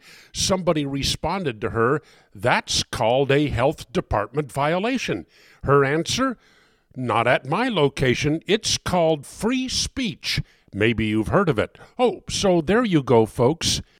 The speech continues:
Spitting in a customer's caramel macchiato is called free speech. Well,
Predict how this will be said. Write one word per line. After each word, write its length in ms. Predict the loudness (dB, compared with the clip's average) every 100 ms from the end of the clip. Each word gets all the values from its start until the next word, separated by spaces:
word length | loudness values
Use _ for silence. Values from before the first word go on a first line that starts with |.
| _
Spitting 640 | -4 0 2 2 2 0 0
in 200 | 0 0
a 80 |
customer's 760 | 0 -2 -2 -2 -2 0 -2 -4
caramel 540 | -4 -2 0 0 0
macchiato 840 | 0 -2 -2 -2 2 4 6 6 4
is 300 | 2 2 -2
called 480 | 2 4 4 2 -4 _ _
free 500 | -10 -4 -2 -2 -6
speech. 680 | -6 2 2 2 -2 -8 -10 -12 -2
Well, 340 | 0 0 -4